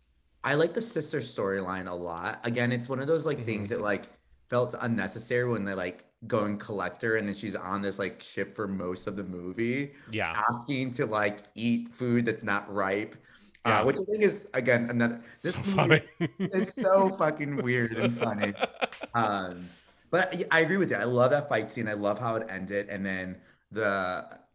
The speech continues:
Speaker 1: again, I'm jumping ahead a little bit, but the very end when they hug, where Gamora has so much more emotion, so much more empathy, so much more just, like,
Speaker 2: Yeah.
Speaker 1: like, humanness than her sister, and her sister just kinda, like, stoically, like, stands there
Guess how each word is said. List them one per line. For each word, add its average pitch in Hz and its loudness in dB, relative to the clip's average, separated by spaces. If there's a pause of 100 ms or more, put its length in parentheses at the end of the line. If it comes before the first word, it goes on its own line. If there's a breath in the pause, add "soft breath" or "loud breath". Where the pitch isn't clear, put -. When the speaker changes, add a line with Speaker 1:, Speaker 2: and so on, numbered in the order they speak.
(100)
Speaker 1:
again, 110 0
I'm 104 0
jumping 101 -4
ahead 120 -4
a 160 0
little 95 -2
bit, 90 -4
but 98 -8
the 101 -2
very 101 -2
end 95 -4
when 95 -2
they 92 -4 (140 loud breath)
hug, 104 -6
where 147 -2
Gamora 120 2
has 110 0 (300 loud breath)
so - 4
much 185 0
more 139 0
emotion, 107 -2
so 135 -4
much 151 -4
more 131 -4
empathy, 101 -2
so 107 -2
much 117 -2
more 101 0
just, 95 -10
like, 90 -4 (220 loud breath)
Speaker 2:
Yeah. 95 -6 (160)
Speaker 1:
like, 95 -8
humanness 139 -2
than 107 -4
her 95 -4
sister, - -10
and 127 -4
her 101 -4
sister 107 -10
just 107 -10
kinda, 104 -4
like, 95 -4
stoically, 98 -4
like, 98 -6
stands 123 -2
there 135 0